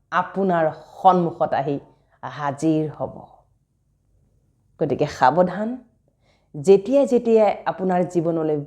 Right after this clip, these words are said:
বহুত বেয়া সময় আহে, সময় আনে ব্যক্তিয়ে, সম্বন্ধই, যিমানেই তেওঁ আপোনালৈ বেয়া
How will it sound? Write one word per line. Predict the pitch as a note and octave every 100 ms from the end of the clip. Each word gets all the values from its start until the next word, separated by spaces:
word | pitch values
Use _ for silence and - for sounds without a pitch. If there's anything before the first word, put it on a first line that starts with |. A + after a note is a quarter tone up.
| -
বহুত | G#3+ G#3 D4+
বেয়া | C4 E3+ F#3 F3+
সময় | - C#3+ B2+
আহে, | B2+ C3 - _ _
সময় | - D#3 F#3+
আনে | G3+ G#3
ব্যক্তিয়ে, | F#3 F3+ - D3+ G2 - _ _ _ _ _ _ -
সম্বন্ধই, | D3+ D3+ A#2+ F#2 - - _ _ _ _ _ _
যিমানেই | E3 A3+ C4+ D#4+ F#4 G#4+ E4
তেওঁ | D4+
আপোনালৈ | C4+ G#3+ A3 G#3
বেয়া | F#3 C#3 E3+